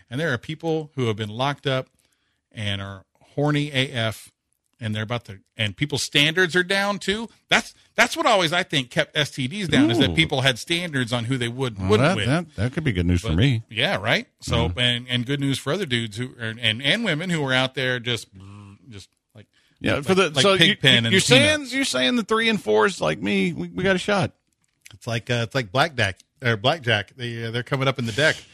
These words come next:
Speaker 1: It's, uh, if you're keeping <laughs> track on the count, there's a lot of fours and fives that are getting played.
Speaker 2: Hmm. Okay. Okay. That, that's good news. Don't really want the S T D to go with it, though.
Speaker 1: Well, I mean, you know,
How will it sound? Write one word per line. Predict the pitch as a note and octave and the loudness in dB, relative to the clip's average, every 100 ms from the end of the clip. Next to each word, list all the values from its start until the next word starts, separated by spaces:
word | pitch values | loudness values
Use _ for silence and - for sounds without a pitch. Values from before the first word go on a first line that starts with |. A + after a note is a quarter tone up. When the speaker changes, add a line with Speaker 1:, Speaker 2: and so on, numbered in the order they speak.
| _ _ _ _ | _ _ _ _
Speaker 1:
It's, | A2+ A2 - | -16 -14 -6
uh, | A2+ A2 G2+ _ | -4 -4 -6 _
if | - | -20
you're | A#2 | -10
keeping | D#3 C3+ C3+ | -4 -2 -2
<laughs> | |
track | - - D3 F3 | -2 -2 0 0
on | C#3+ | 0
the | B2 | -4
count, | B2 D#3 C3 | -2 -2 0
there's | B2+ | -2
a | |
lot | C3+ B2 | -2 -2
of | |
fours | - D3+ B2+ | -2 0 2
and | B2 | 2
fives | C3+ D3+ D3 A2 | 2 4 2 2
that | A2+ | -6
are | |
getting | B2 A2+ | -10 -8
played. | B2 D3 D3+ G2 _ - - | -4 -4 -4 -10 _ -14 -4
Speaker 2:
Hmm. | C4 A3 D3 A2+ G2 F2+ D#3 | 0 4 4 4 2 -4 -8
Okay. | G3 - F3 F#3+ F3+ | -6 -4 -4 -6 -8
Okay. | F#3 A3+ F#3+ _ _ _ | -4 -4 -6 _ _ _
That, | G#2 B2+ - | -4 -2 0
that's | A#2+ - | 0 2
good | G#3 F3 | 2 6
news. | C#3 F3+ - - _ _ _ _ _ _ - | 6 4 -2 -18 _ _ _ _ _ _ 4
Don't | D#3 E3 | 4 6
really | E3 D3 | 6 6
want | C3+ B2+ | 4 2
the | B2+ | 2
S | A#2 | 2
T | - A2 | 2 0
D | G#2 | 0
to | F2 | 0
go | F2+ | -2
with | D#2+ D2 | -2 -6
it, | |
though. | C2+ B1+ C2 _ - | -10 -14 -16 _ -2
Speaker 1:
Well, | B2+ E3+ F#3 C3 | 0 0 -6 -6
I | |
mean, | B2+ C#3 B2+ | -4 -4 -8
you | A#2 | -6
know, | B2 G#2+ C3 | -4 -6 -10